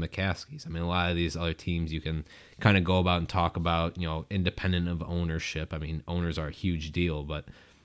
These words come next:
you know, you can talk independent ownership, but there's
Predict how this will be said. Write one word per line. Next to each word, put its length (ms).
you 60
know, 80
you 140
can 100
talk 240
independent 400
ownership, 380
but 160
there's 380